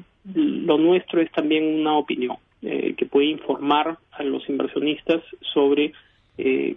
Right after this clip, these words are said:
cómo vemos la habilidad y capacidad del gobierno de cumplir con sus compromisos, de repagar su deuda y las perspectivas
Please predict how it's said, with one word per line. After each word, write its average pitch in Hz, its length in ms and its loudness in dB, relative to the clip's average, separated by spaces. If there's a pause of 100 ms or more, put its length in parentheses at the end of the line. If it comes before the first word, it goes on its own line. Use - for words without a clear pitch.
cómo 151 280 2
vemos 151 400 0
la 135 140 2
habilidad 131 460 -2
y 147 80 -2
capacidad 135 520 -2
del 143 120 0
gobierno 135 480 0
de 131 100 -2
cumplir - 340 0
con 156 160 0
sus 147 140 -4
compromisos, 135 640 -2
de - 120 -4
repagar 135 460 0
su 139 140 -4
deuda 135 380 2 (420)
y 151 180 2
las 147 160 0
perspectivas 135 560 0